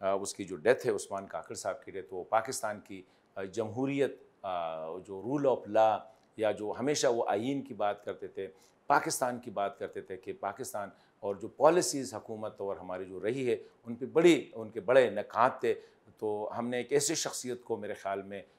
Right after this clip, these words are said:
آ، ہم نے لاس کیا ہے، آ، جن کی، آ، I, I don't think so کہ near future میں عثمان کاکڑ کی ریپلیسمنٹ ہمیں مل جائے گی۔ عثمان کاکڑ کے حوالے سے جو متضاد بیانات آ رہے ہیں، شروع میں تو یہ تھا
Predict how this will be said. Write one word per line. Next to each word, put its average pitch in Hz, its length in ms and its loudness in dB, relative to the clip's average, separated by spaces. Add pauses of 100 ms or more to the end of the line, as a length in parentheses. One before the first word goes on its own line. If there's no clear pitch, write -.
(140)
آ، 95 180 -10
ہم 98 80 -8
نے 98 120 -4
لاس 104 340 2
کیا 95 280 -4
ہے، 90 100 -6 (280)
آ، 95 180 -4
جن 101 220 -10
کی، 95 380 -12
آ، 90 300 -4
I, - 280 -2
I 92 260 -4
don't 123 240 0
think 127 160 -4 (140)
so 98 120 -2
کہ 92 180 -4 (220)
near 117 120 0
future 101 500 -4
میں 95 140 -14 (200)
عثمان 101 320 -8
کاکڑ 90 280 -8
کی 95 200 -12
ریپلیسمنٹ 90 480 -10 (120)
ہمیں 90 260 -12
مل 78 200 -14
جائے 78 220 -10
گی۔ 85 80 -12 (600)
عثمان 202 280 6
کاکڑ 180 280 12
کے 190 100 10
حوالے 147 340 10
سے 135 320 4 (100)
جو 113 260 0
متضاد 117 460 4 (320)
بیانات 104 440 2
آ 90 100 4
رہے 113 80 2
ہیں، 139 40 0
شروع 151 260 -2
میں 156 120 0
تو 143 140 -2
یہ 127 120 2
تھا 127 220 4